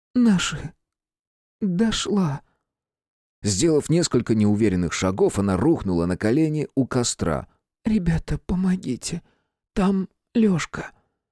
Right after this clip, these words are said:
Наперебой, скармливая Оксане самые вкусные кусочки,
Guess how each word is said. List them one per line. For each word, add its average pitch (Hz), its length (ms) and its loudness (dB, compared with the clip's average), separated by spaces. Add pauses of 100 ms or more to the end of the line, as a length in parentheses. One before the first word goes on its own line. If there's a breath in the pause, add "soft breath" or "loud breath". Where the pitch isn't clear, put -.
(360)
Наперебой, 147 760 2
скармливая 95 880 2
Оксане 98 500 0
самые 98 540 0
вкусные 85 480 -4
кусочки, - 520 -2